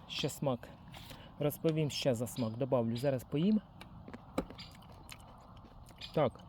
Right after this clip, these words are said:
тут свій особливий присмак, такий теж коктейль. Дуже насичений фруктовий смак. Теж з підхрустом, такий, м, що можна сказати, не водянистий.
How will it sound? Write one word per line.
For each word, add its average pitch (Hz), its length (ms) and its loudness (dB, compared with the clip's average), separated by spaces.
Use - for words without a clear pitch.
тут - 180 2
свій 175 220 4
особливий 147 480 6
присмак, 180 540 8
такий 139 300 4
теж 151 220 8
коктейль. 127 560 8
Дуже 156 260 6
насичений 156 560 4
фруктовий 147 480 6
смак. 117 280 0
Теж 160 140 10
з - 80 -10
підхрустом, 175 720 6
такий, 156 360 6
м, 143 360 4
що 160 120 6
можна 139 300 2
сказати, 127 440 0
не 196 120 8
водянистий. 165 800 8